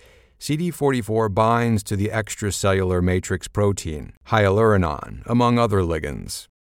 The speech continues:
Another is the interaction between the chemokine stromal cell-derived factor one, also known as C X C L twelve,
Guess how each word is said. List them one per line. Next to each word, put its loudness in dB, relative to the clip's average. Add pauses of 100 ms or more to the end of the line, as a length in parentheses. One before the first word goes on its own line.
(120)
Another 0
is 0
the 2
interaction 2
between 2
the 0
chemokine 0
stromal 2
cell-derived 4
factor 0
one, 0 (400)
also 2
known 4
as 0
C -2
X -2
C 0
L 4
twelve, 0